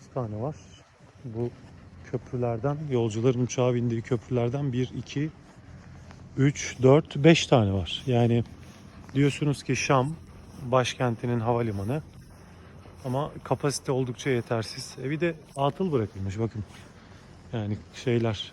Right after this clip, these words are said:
kolonlar, dış cepheler, camlar, işte tabelalar. Bakın şu karolar, yerdeki,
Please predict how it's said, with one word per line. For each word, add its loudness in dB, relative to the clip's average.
kolonlar, 4
dış 2
cepheler, 2
camlar, 2
işte -8
tabelalar. 2
Bakın 0
şu -8
karolar, 0
yerdeki, -2